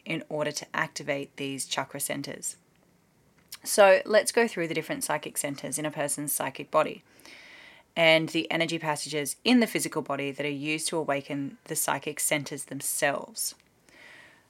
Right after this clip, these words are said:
Muladhara. Muladhara chakra is the lowest of the main chakras. It's also called the root center. It's related to the earth element in nature and is where Kundalini Shakti, or sexual spiritual energy, is stored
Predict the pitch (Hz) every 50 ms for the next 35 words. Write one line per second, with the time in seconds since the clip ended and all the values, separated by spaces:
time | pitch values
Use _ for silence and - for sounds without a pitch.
0 | _ _ _ _ _ _ _ _ - 160 170 185 190 196 208 202 180 143 135 131
1 | 135 165 - - - - _ _ _ _ _ _ _ _ - - _ _ _ -
2 | 165 175 185 196 233 233 247 247 247 247 240 - 185 156 - - 156 139 139 -
3 | - 156 - - 151 151 151 160 160 160 170 185 - - 175 - 190 180 165 151
4 | 151 151 - - 135 131 - - - - - - - _ _ _ _ - 175 170
5 | - - 170 190 196 196 - 208 208 - - 180 156 151 151 - - 160 151 139
6 | 143 143 131 - - - - - 135 - - - - 143 - _ _ - - -
7 | - - - - - - 196 190 - 214 208 196 185 180 175 - 180 175 185 -
8 | - 160 160 160 160 - 156 147 147 139 143 - - - 156 151 151 143 143 143
9 | - - 151 - - - - - - 175 170 170 165 160 170 165 165 165 - -
10 | 170 170 170 180 165 160 151 147 147 - - - 180 - - - - 143 139 156
11 | 214 240 - - - 156 151 - - 170 165 - - - 170 156 156 - - -
12 | 165 156 - - - 156 - 185 185 208 208 196 - 147 139 131 - 147 143 -
13 | - - - 170 160 156 156 156 151